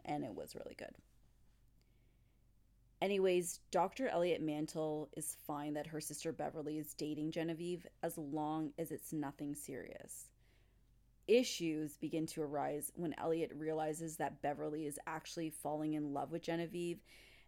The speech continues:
and that Genevieve actually has sway over her sister because Elliot's not used to that. She's used to her and her sister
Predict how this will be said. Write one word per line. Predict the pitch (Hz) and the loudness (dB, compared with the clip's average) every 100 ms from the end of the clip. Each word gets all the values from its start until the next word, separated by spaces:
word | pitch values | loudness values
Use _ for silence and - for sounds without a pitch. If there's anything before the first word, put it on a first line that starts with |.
| - | 0
and | 190 | 4
that | 185 165 - | 6 4 0
Genevieve | 151 180 175 170 185 180 160 - | 0 2 4 2 0 0 -2 -6
actually | - 170 170 - 175 | -2 -2 -2 -2 -2
has | 175 165 156 - | 0 0 0 0
sway | - - - 147 156 156 143 139 - | -2 0 -2 0 2 2 0 -4 -4
over | 156 147 156 151 143 147 170 - - _ - _ _ _ - - - | -4 -2 -2 -2 -2 -4 -10 -20 -20 _ -20 _ _ _ -20 -20 -14
her | - 160 | -8 -4
sister | - 160 - - - - - - - - - | -4 -4 -6 -10 -14 -20 -20 -20 -20 -18 -4
because | 180 185 170 - | 0 2 2 4
Elliot's | 170 165 - | 4 4 2
not | 165 87 | 0 0
used | 143 151 | -2 -2
to | 139 | -2
that. | - 110 - - | -2 -2 -4 -8
She's | - - 170 165 151 | -10 -4 -2 -2 -4
used | 139 160 160 - - | -2 0 0 -2 -4
to | 165 156 151 - - - - - - | 0 2 0 -4 -18 -20 -20 -12 0
her | 175 | 2
and | 165 | 4
her | 180 | 2
sister | 165 160 - 156 156 160 | -2 -2 -2 0 0 0